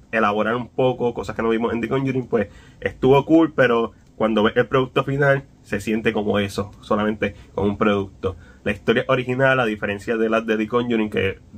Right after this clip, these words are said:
dicen ser basadas en hechos reales, esta historia, esto no pasó para nada, esto es totalmente ficticio. So,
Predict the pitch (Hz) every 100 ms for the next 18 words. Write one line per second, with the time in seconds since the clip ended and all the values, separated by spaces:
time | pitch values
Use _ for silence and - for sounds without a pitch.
0 | - 104 110 104 117 110 104 110 107 107
1 | 104 110 127 135 127 120 - - - -
2 | - 113 - 117 113 110 104 - - _
3 | - 95 - 110 110 110 127 127 - 104
4 | 101 117 117 117 - - - - 104 107
5 | 107 104 98 101 107 110 120 - 151 147
6 | 143 127 - - - - - 143 139 135
7 | 123